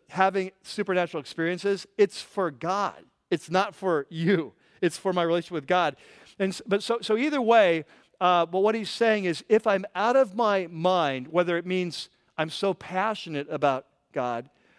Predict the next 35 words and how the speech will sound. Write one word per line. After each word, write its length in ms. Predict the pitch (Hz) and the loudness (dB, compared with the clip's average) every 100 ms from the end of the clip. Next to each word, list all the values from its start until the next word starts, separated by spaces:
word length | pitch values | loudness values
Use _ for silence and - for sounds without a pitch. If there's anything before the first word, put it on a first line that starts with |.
| _ | _
or 120 | - 175 | 0 4
whether 280 | 196 196 190 | 4 4 0
it 140 | 170 | 0
means 480 | 170 185 175 160 - _ _ | -2 -2 -2 -6 -12 _ _
I 80 | 156 | -2
have 220 | 165 175 | 0 0
these 260 | 165 156 - - | -2 -6 -8 -12
supernatural 720 | - 214 214 196 180 - 156 | -8 -6 -2 -2 -2 -2 -8
experiences 1000 | 143 - 185 190 175 - 143 127 127 - - | -8 -6 -4 -2 -4 -4 -4 -4 -6 -14 -6
that 100 | 156 | -2
I 40 | |
don't 160 | 165 - | -2 -4
tell 180 | 170 180 | -4 -4
you 140 | 151 | -4
about, 380 | 120 120 110 110 _ _ _ _ - | -6 -6 -8 -14 _ _ _ _ -6
either 280 | 208 233 220 | -2 0 2
way, 340 | 202 170 139 | 4 4 2
he 80 | 147 | -4
says, 300 | 156 185 - | -6 -6 -4
it's 180 | 190 - | -6 -6
for, 280 | - 180 - | -4 -4 -4
for 180 | - 151 | -6 -6
God. 320 | 131 175 139 | -2 -2 -2
That's 220 | 131 139 | -4 -4
what 140 | 170 143 | -8 -6
drives 440 | 143 135 143 - | -4 -4 -4 -12
me. 200 | 120 92 _ _ _ _ - | -16 -18 _ _ _ _ -4
And 100 | 156 | -4
he 60 | 165 | -2
says, 240 | 196 160 - | -2 -2 0
if 180 | 180 | 0
in 100 | 196 180 | 0 2
my 280 | 175 160 165 | 2 0 -2
right 480 | 151 143 180 247 240 | -8 -2 0 0 -2
mind, 500 | 156 139 113 110 | 0 0 -2 -12